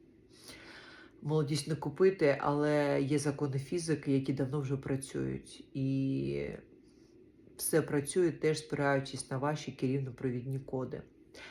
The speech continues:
Так от, і зараз в мене зовсім інші чоловіки, але були часи, коли чоловіки були іншого гатунку. Я зараз хочу вам розказати: я згадала,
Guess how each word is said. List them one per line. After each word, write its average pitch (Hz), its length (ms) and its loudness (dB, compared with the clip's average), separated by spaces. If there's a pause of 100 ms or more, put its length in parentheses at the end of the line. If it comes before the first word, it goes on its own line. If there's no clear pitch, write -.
(120)
Так 226 240 0
от, 165 320 6 (1700)
і 170 440 4 (1500)
зараз 208 240 6
в - 20 -4
мене 190 120 2
зовсім 190 360 2
інші 165 160 -6
чоловіки, 160 760 -2
але 175 200 6
були 196 400 6
часи, 196 580 -2
коли 180 680 2
чоловіки 165 500 -2
були 170 300 4
іншого 151 380 2
гатунку. 151 540 0
Я 143 100 6
зараз 147 220 2
хочу 156 340 -2
вам 139 140 0
розказати: 151 720 0
я 139 160 2
згадала, 147 840 0